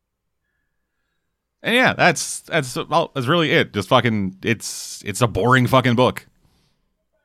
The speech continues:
It's a boring book that wastes the main artist it has and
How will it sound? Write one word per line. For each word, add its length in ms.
It's 160
a 60
boring 300
book 220
that 160
wastes 540
the 100
main 220
artist 300
it 100
has 460
and 520